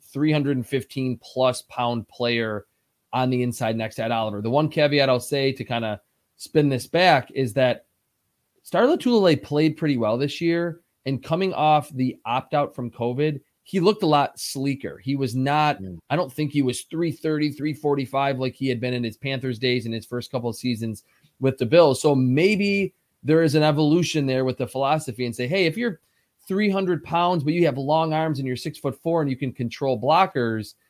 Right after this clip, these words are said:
Speaker 1: to allow Ed Oliver free reign, um, you know, up the B gap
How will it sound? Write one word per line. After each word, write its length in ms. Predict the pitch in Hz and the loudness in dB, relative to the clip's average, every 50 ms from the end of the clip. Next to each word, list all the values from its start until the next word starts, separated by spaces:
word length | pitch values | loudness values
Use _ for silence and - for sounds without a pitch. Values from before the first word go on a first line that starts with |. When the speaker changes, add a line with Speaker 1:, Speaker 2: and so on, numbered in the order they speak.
| _ _ _ | _ _ _
Speaker 1:
to 160 | - 151 147 | 0 2 2
allow 260 | 135 139 139 139 139 | 4 4 2 2 2
Ed 160 | 107 131 139 139 | 2 0 0 2
Oliver 680 | 131 131 135 139 135 120 127 127 127 123 120 107 - _ _ _ _ _ | 2 2 2 2 2 0 0 0 0 0 0 -2 -6 _ _ _ _ _
free 320 | - - 143 151 147 143 | -8 0 2 4 4 4
reign, 500 | 139 139 135 135 131 131 131 127 123 107 - _ _ _ - | 4 2 0 0 0 0 0 0 -2 -4 -8 _ _ _ -6
um, 300 | 120 120 117 110 117 120 | -4 -2 -2 -2 -2 -2
you 80 | 120 | -2
know, 100 | 120 113 | -2 -2
up 220 | - - 131 120 - | -2 -2 -4 -4 -4
the 80 | 127 | -8
B 200 | 110 107 151 165 | -2 0 0 0
gap 360 | 147 139 147 143 143 139 135 | 2 2 2 4 4 2 0